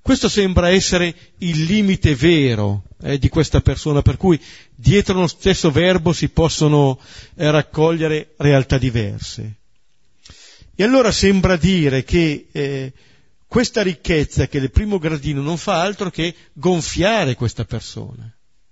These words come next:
Certo, poi sa-, vedremo, è uno che esclude da questa festa, no?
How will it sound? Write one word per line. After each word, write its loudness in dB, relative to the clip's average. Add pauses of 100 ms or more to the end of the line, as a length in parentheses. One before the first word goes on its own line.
(1900)
Certo, -8
poi -2
sa-, -2
vedremo, -4
è 0
uno -2
che -6
esclude -4
da -4
questa -8
festa, -8
no? -12